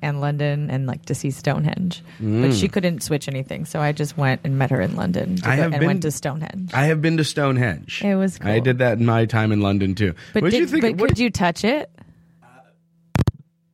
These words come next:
Speaker 2: Hold on. Wait, there I am.
Speaker 1: Did they let
Speaker 2: Uh,
Speaker 1: you touch it, or was it roped off?
Speaker 2: Uh, there was a part of it we were allowed to touch. Not the whole thing was roped off.
Speaker 1: Okay.
Speaker 2: Part of it was roped off.
Speaker 1: Yeah, we went for the sunrise, so it was a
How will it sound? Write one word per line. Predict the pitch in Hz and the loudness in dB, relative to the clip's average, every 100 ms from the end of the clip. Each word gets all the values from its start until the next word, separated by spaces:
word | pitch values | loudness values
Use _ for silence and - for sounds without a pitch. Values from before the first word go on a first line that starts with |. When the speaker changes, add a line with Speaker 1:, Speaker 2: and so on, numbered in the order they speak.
| - - - | -6 -6 -4
Speaker 2:
Hold | 104 123 | 0 2
on. | 90 92 | 2 2
Wait, | 107 - | 2 2
there | 101 98 | 2 2
I | 80 | -2
am. | 78 - - | -8 -14 -8
Speaker 1:
Did | - 170 | -2 2
they | 165 | 2
let | 160 | 2
Speaker 2:
Uh, | |
Speaker 1:
you | 160 | 0
touch | - 160 - | 0 -2 0
it, | 196 | 0
or | 190 | 2
was | 165 156 | 2 0
it | 156 | -2
roped | 143 - | -2 -2
off? | 143 - 165 - - _ _ - - | -6 -6 -12 -16 -20 _ _ -8 0
Speaker 2:
Uh, | 127 123 127 123 120 117 | 2 4 4 4 4 2
there | 123 165 | 2 2
was | 151 | 2
a | 151 | 0
part | - 185 165 | 0 2 2
of | 127 | 2
it | |
we | 107 | 4
were | 104 | 4
allowed | 101 101 87 | 4 2 0
to | |
touch. | 85 104 80 - | -2 -2 -2 -2
Not | 113 | -2
the | 113 | 0
whole | 110 | 0
thing | 95 95 85 | 0 -2 -4
was | 78 | -8
roped | 80 76 - | -10 -10 -10
off. | 69 52 - - - - - | -10 -12 -16 -20 -20 -16 -8
Speaker 1:
Okay. | 190 180 | -4 2
Speaker 2:
Part | 120 107 | 4 4
of | 87 | 2
it | 73 | -2
was | 85 | -4
roped | 92 67 - | -4 -4 -6
off. | 62 55 58 - - - - | -8 -8 -10 -14 -20 -6 2
Speaker 1:
Yeah, | 160 110 170 196 | 2 2 -2 0
we | 196 | 2
went | 208 202 | 2 2
for | 202 | 0
the | 180 | 0
sunrise, | 160 - 147 156 170 175 185 190 - 175 | -2 0 2 4 4 4 2 -4 -12 -10
so | - 185 | -2 0
it | 175 | 0
was | 180 170 | -4 -4
a | 170 160 151 | -4 -2 -4